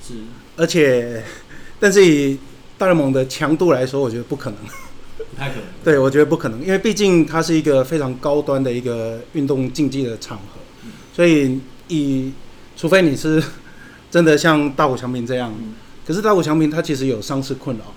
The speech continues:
Speaker 1: 对。
Speaker 2: 所以其实我觉得这样的趋势是因为大谷翔平带来的效益太大了，
Speaker 1: 嗯。
Speaker 2: 大到让球团愿意给一些有二刀流能力的人，给他多一点的机会去尝试。
Speaker 1: 嗯。
Speaker 2: 那结果来说，我觉得是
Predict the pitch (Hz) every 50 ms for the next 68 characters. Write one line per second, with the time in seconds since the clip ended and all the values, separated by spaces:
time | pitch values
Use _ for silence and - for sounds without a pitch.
0 | - - - - - - - 110 101 101 - - - 208 185 - - 165 151 147
1 | 156 147 131 120 - 131 127 135 127 127 127 127 123 - 175 170 160 147 127 127
2 | 123 120 117 117 117 117 117 - - - - - - - 175 175 180 170 - -
3 | 165 147 143 165 160 165 165 170 170 165 170 190 165 143 131 135 127 131 131 135
4 | 139 - - 175 147 123 113 110 104 113 113 110 110 113 120 - - - 208 180
5 | 139 131 135 160 156 123 107 - - - - 185 170 135 135 - 147 123 - -
6 | - - - - - - - - - - - - - 208 185 175 185 175 180 180
7 | 175 170 160 147 151 - - 131 151 151 147 135 127 139 - 190 170 165 160 160
8 | 151 - - 117 113 127 139 135 147 139 131 131 131 131 123 113 117 - 175 170
9 | - 160 147 147 143 131 120 120 120 123 131 131 131 117 110 107 110 107 120 113
10 | 120 135 131 143 139 139 131 113 104 110 - - - 131 135 131 143 139 131 -
11 | 139 131 - - 123 110 110 117 - - 143 - - - - 107 107 - - -
12 | - - - - 185 175 160 - - 151 160 175 185 151 120 120 120 - - 147
13 | 135 120 113 - 117 117 117 - - 135 120